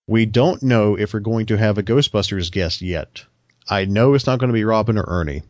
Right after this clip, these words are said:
I know that for a fact. They're trying to get, at least last I heard, they were trying to get somebody for us, but they, they've been extremely busy and,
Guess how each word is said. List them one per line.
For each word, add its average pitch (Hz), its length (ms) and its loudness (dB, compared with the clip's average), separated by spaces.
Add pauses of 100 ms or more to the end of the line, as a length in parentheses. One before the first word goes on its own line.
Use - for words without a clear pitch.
(200)
I 87 80 -6
know 90 140 -2
that 90 160 -2
for 98 120 0
a 90 60 2
fact. 80 440 -2 (540)
They're 90 140 -2
trying 98 320 0
to 95 80 2
get, 95 320 0
at 90 100 -4
least 92 320 -6
last 101 300 0
I 95 80 2
heard, 101 220 2
they 95 80 0
were 87 100 -2
trying 110 240 0
to 98 80 0
get 95 180 -2
somebody 98 400 0
for 87 360 -4
us, - 300 -2 (280)
but 87 520 -6 (160)
they, 98 400 -2
they've 92 140 0
been 90 120 -4
extremely 107 420 -2
busy 95 440 2
and, 80 240 -4